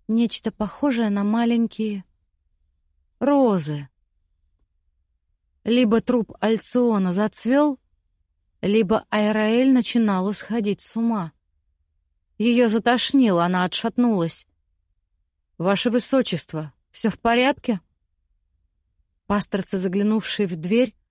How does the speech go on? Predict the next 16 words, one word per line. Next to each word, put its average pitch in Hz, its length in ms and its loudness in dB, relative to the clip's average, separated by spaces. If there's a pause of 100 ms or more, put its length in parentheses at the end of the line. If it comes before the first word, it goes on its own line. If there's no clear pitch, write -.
(200)
в - 60 -18
следующий 214 560 0
миг 240 220 2
оказался 214 600 -2
рядом, 220 360 0
поддерживая 190 600 0
принцессу 185 580 -8
за 180 180 -6
талию 220 460 -2
и 185 140 -4
руку. 190 480 -8 (920)
В - 40 -6
его 240 240 2
голосе 240 480 0
прорезалось 214 680 0
беспокойство. 180 960 -4